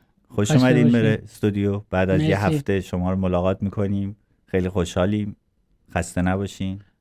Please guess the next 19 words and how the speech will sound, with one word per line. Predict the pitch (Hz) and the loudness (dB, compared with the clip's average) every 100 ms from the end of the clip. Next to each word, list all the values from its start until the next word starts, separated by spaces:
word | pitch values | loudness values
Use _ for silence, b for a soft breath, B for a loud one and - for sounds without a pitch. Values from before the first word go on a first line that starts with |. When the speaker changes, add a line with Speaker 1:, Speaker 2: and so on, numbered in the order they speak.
| _ - | _ -10
Speaker 2:
منم | 147 156 165 | -4 0 2
همچنین. | 175 160 180 190 175 - _ | 0 0 0 2 2 0 _
شما | - 165 | -2 0
هم | 170 | 2
خسته | 170 175 - 180 | 2 0 2 0
نباشین. | 175 170 - 175 147 _ _ _ | 2 0 -2 -4 -4 _ _ _
Speaker 1:
شنیدم | 107 104 101 113 110 | 0 0 2 2 2
که | 110 107 | 2 2
فدراسیون | 107 101 95 92 - 107 | 2 0 2 0 -2 0
محلش | 101 101 107 107 | 0 0 -2 -2
عوض | - 95 107 - | -2 0 0 -2
شده. | 117 107 104 101 107 _ - | -4 -2 -2 -4 -10 _ -10
در | 87 | -6
این | 87 95 90 - _ | -2 -2 -4 -8 _
تعطیلات | 98 87 - 82 92 104 | -4 -4 -2 -4 -4 -2
آخر | 92 90 87 | -4 -4 -6
هفته | 82 - 95 | -6 -6 -4
جابجا | 95 87 87 90 | 0 0 0 -2
شدین. | 95 - 98 95 90 | -4 -4 -6 -6 -8